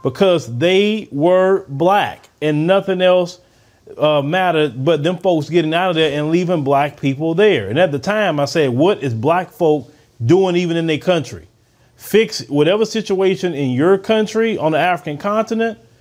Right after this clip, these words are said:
go to school there, promote things there." That's what I said at the time. We should not be in no European countries doing anything with them folks' history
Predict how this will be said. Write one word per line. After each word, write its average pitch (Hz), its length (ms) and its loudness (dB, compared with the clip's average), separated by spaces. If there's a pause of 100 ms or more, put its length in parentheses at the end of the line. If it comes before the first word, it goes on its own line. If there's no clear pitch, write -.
(400)
go 175 200 4
to 185 80 2
school 156 440 0
there, 214 540 2 (280)
promote 170 560 0
things 175 380 0
there." 139 420 0 (220)
That's 175 180 2
what 185 140 2
I 170 40 2
said 175 300 2
at 147 180 0
the 131 100 -4
time. 131 500 -2
We 175 160 0
should 151 180 -2
not 170 320 0
be 190 180 -2
in 139 200 0
no 196 180 2
European 208 760 2
countries 151 680 -4 (300)
doing 185 300 2
anything 143 680 0 (160)
with 131 160 2
them 196 180 2
folks' 220 360 0
history 147 640 -4